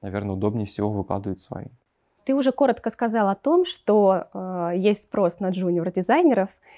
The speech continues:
Speaker 2: Как бы ты в целом оценил сейчас рынок, который есть?
Speaker 1: Мгм.
Speaker 2: Действительно, э, если спрос на дизайнеров растет, то как?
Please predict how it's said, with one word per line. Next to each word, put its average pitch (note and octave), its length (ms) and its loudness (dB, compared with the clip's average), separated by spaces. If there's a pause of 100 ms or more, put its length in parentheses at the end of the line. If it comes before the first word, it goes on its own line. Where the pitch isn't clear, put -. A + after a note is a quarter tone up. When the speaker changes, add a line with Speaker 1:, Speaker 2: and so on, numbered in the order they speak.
(100)
Speaker 2:
Как D4 200 4
бы C4+ 80 2
ты B3+ 140 -2
в - 80 -10
целом F#3 560 0
оценил G#3 460 -2
сейчас F3 420 -6
рынок, C4 480 2
который F3+ 380 -4
есть? D#3+ 460 -6
Speaker 1:
Мгм. A2+ 180 -20 (320)
Speaker 2:
Действительно, G3 960 2 (100)
э, E3+ 220 -4
если A#3 260 2
спрос A3+ 320 0
на G#3+ 80 -2
дизайнеров G3 560 -2
растет, - 640 -2
то F3+ 520 0
как? B3 440 0